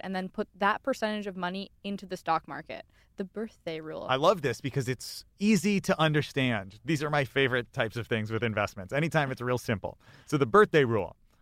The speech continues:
Speaker 2: I take a hundred and then I subtract my own age. And what do I do with that?
Speaker 1: Let's say you're twenty-five, which I may or may not be.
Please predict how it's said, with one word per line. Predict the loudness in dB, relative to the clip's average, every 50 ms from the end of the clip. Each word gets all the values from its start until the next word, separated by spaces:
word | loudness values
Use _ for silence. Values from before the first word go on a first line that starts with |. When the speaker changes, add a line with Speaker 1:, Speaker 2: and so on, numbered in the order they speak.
| _ _
Speaker 2:
I | -6
take | -4 0 2 2 2 2 0
a | 4
hundred | 4 4 4 4 0 -4 -4 -4 -10 _ _ _ _ _ _ _ _ _ _ _ _
and | -8 -4
then | -4 -2 -2
I | -4
subtract | -4 -4 -8 -10 -10 0 0 0 0 2 0
my | 0 0 0 2
own | 2 2 4
age. | 4 4 2 2 0 -4 -6 -10 -14 -14 _ _ _ _ _ _ _ _ _ _ -2
And | 2 4
what | 4
do | 6 6
I | 4
do | 4 2
with | -2 -2 _
that? | -6 -12 -12 _ _ _ _ _
Speaker 1:
Let's | -4 -2 0
say | 0 -2
you're | -2 -2
twenty-five, | -4 -4 -2 -2 0 0 0 0 0 -2 -4 -6 _
which | -12 -6 -2
I | -2 -2
may | -2 -2 -4
or | -4 -4
may | -4 -4
not | -4 -4 -4 _
be. | -6 -6 -6 -10